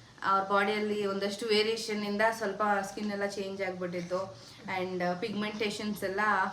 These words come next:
ಫುಲ್ ಹೈಲೈಟ್ ಪಾಯಿಂಟಲ್ಲೇ ಜಾಸ್ತಿ ಕಾಣಿಸ್ತಾ ಇತ್ತು. ಇವಾಗ ಅವ್ರೇನೆ ಏನು ಡಯಟ್ ಡ್ರಿಂಕ್, ಗ್ಲೋಯಿಂಗ್ ಡ್ರಿಂಕ್ ಅನ್ಕೊಂಡು ಕುಡಿತಾ ಒನ್ ವೀಕ್‌ಗೇನೆ ಫೇಸು,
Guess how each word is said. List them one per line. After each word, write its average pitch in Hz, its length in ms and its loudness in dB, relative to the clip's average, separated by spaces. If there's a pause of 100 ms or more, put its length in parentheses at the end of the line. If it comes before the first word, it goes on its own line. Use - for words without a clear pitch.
ಫುಲ್ 233 200 -2
ಹೈಲೈಟ್ 208 460 0
ಪಾಯಿಂಟಲ್ಲೇ 202 400 0
ಜಾಸ್ತಿ 185 320 -2
ಕಾಣಿಸ್ತಾ 175 440 -4
ಇತ್ತು. 175 360 -4 (320)
ಇವಾಗ 285 340 12 (100)
ಅವ್ರೇನೆ 277 760 8 (120)
ಏನು 254 280 6
ಡಯಟ್ 226 360 4
ಡ್ರಿಂಕ್, 262 380 4
ಗ್ಲೋಯಿಂಗ್ 226 540 4
ಡ್ರಿಂಕ್ 247 300 0
ಅನ್ಕೊಂಡು 233 400 -4
ಕುಡಿತಾ 220 640 0 (420)
ಒನ್ 254 280 4
ವೀಕ್‌ಗೇನೆ 302 600 6
ಫೇಸು, 269 840 4